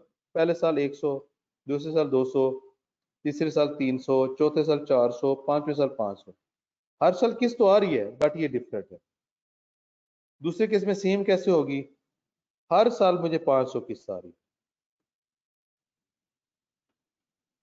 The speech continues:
अगर रेगुलर पेमेंट्स हैं और सेम फिगर है तो एन्युटी फैक्टर का फार्मूला।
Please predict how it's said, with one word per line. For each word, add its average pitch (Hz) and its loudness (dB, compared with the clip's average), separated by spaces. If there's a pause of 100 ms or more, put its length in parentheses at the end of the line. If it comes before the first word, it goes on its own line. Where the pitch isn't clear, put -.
(200)
अगर 170 2
रेगुलर 196 4
पेमेंट्स 190 0
हैं 143 -6
और 160 2
सेम 208 0
फिगर 151 0
है 143 4
तो 139 -4
एन्युटी 143 -2
फैक्टर 165 -2
का 175 0
फार्मूला। 156 -2